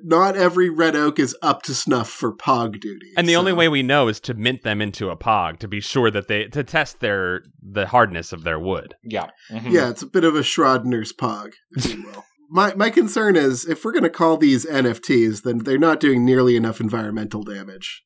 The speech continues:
Speaker 1: We gotta
Speaker 2: Well, we
Speaker 1: really,
Speaker 2: just said we're
Speaker 1: you know.
Speaker 2: destroying trees for them. What else do you wanna
Speaker 1: Not
Speaker 2: do?
Speaker 1: enough. Are you
Speaker 2: Okay,
Speaker 1: kidding?
Speaker 2: all right, okay,
Speaker 1: Ten
Speaker 2: okay,
Speaker 1: trees
Speaker 2: okay.
Speaker 1: per
Speaker 3: <laughs> Oh,
Speaker 1: pod?
Speaker 3: gee, okay, Kevin came in from a different angle than I thought. All right,
Speaker 2: All right,
Speaker 3: what
Speaker 2: let's talk, how can we, how can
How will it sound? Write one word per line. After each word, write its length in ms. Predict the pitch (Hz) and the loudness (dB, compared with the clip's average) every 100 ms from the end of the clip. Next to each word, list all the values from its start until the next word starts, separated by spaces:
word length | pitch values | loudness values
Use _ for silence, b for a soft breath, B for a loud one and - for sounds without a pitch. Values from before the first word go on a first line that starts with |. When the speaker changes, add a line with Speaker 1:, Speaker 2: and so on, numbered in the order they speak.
| - | -10
Speaker 1:
We 120 | 135 | -4
gotta 300 | 143 120 107 98 | -2 -2 -4 -4
Speaker 2:
Well, 120 | 123 | 0
we 0 | |
Speaker 1:
really, 80 | 160 | 2
Speaker 2:
just 200 | 170 180 | 2 0
said 240 | - 180 175 | 0 0 0
we're 60 | |
Speaker 1:
you 60 | 110 | -2
know. 40 | |
Speaker 2:
destroying 380 | 117 - 139 101 | -2 -2 -2 -2
trees 400 | - 113 190 285 | -4 -4 -2 -4
for 160 | - 80 | -6 -6
them. 200 | 90 131 | -4 -2
What 140 | 151 | 0
else 160 | 220 - | 0 -2
do 100 | 85 | -6
you 140 | 78 | -4
wanna 140 | 151 262 | -2 0
Speaker 1:
Not 180 | 381 403 | 2 0
Speaker 2:
do? 100 | 214 | -2
Speaker 1:
enough. 500 | 311 - 349 - - | -2 0 2 0 -2
Are 60 | 170 | 0
you 60 | |
Speaker 2:
Okay, 140 | 156 - - | 0 2 2
Speaker 1:
kidding? 60 | |
Speaker 2:
all 100 | - | 2
right, 160 | 202 147 | 4 2
okay, 100 | 156 | 2
Speaker 1:
Ten 60 | 185 - | 0 0
Speaker 2:
okay, 100 | - | 0
Speaker 1:
trees 200 | 170 196 | 0 0
Speaker 2:
okay. 120 | - | 0
Speaker 1:
per 120 | 190 | 2
Speaker 3:
<laughs> 20 | |
Oh, 40 | - | 2
Speaker 1:
pod? 340 | 349 151 196 | 4 4 2
Speaker 3:
gee, 220 | 294 285 | -2 -2
okay, 320 | 196 240 285 | -2 -2 -6
Kevin 320 | 262 285 302 247 | 0 2 2 -4
came 200 | 240 214 | -6 -6
in 100 | 202 | -8
from 120 | 180 | -8
a 40 | |
different 340 | 170 185 185 170 | -8 -8 -8 -6
angle 260 | 208 254 | -4 -6
than 120 | 147 | -6
I 100 | 135 | -6
thought. 260 | 127 127 120 | -6 -4 -4
All 60 | 147 | -2
right, 80 | |
Speaker 2:
All 80 | 147 104 | 2 2
right, 40 | |
Speaker 3:
what 60 | 85 | 0
Speaker 2:
let's 120 | 120 | -4
talk, 120 | - 113 | -8 -12
how 220 | 117 123 | -6 -4
can 120 | 139 | -2
we, 300 | 135 113 104 _ | -2 -2 -6 _
how 140 | - 127 | -2 0
can 160 | - | 2